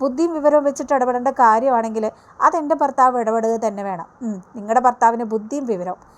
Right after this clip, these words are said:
എന്താണപ്പോ, എനിക്ക് ബുദ്ധിയും വിവരവും ഇല്ലാന്നാണോ പറയുന്നത്? അതെനിക്കറിഞ്ഞൂടാ. പോയി ഡോക്ടറെ ചെന്ന് കാണ്. കണ്ടോ അമ്മേ, എന്നെ അപമാനിക്കുന്നത്? ഞാൻ എന്തോരം ഡിഗ്രി പഠിച്ചിട്ടുണ്ടെന്ന് അറിയാമോ? എനിക്ക് എന്തോരം അറിവുണ്ടെന്ന് അറിയാമോ? ഞാനൊരു ഷോപ്പിൻ്റെ ഓണറാണ്. അപ്പൊ ഇതും കേട്ടുകൊണ്ട് ശ്രീകാന്ത് പറയാണ്,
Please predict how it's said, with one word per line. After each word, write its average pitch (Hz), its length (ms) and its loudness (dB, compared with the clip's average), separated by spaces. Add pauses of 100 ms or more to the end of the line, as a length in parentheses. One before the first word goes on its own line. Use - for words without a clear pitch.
(180)
എന്താണപ്പോ, 269 560 4 (140)
എനിക്ക് 277 280 2
ബുദ്ധിയും 285 320 -2
വിവരവും 285 280 4
ഇല്ലാന്നാണോ 269 380 6
പറയുന്നത്? 214 540 0 (200)
അതെനിക്കറിഞ്ഞൂടാ. 220 640 0 (120)
പോയി 208 160 -2
ഡോക്ടറെ 226 360 0
ചെന്ന് 233 240 -4
കാണ്. 185 240 -4 (560)
കണ്ടോ 359 260 8
അമ്മേ, 311 180 2 (180)
എന്നെ 262 240 2
അപമാനിക്കുന്നത്? 294 800 2
ഞാൻ 240 260 0
എന്തോരം 294 380 2
ഡിഗ്രി 247 240 -2
പഠിച്ചിട്ടുണ്ടെന്ന് 277 540 -2
അറിയാമോ? 202 360 0 (280)
എനിക്ക് 311 200 0
എന്തോരം 320 300 6
അറിവുണ്ടെന്ന് 277 540 0
അറിയാമോ? 196 360 -4 (280)
ഞാനൊരു 220 220 -6
ഷോപ്പിൻ്റെ 285 560 2
ഓണറാണ്. 240 520 4 (400)
അപ്പൊ 339 140 2
ഇതും 294 260 -6
കേട്ടുകൊണ്ട് 220 340 -2
ശ്രീകാന്ത് 233 440 -2
പറയാണ്, 196 400 -4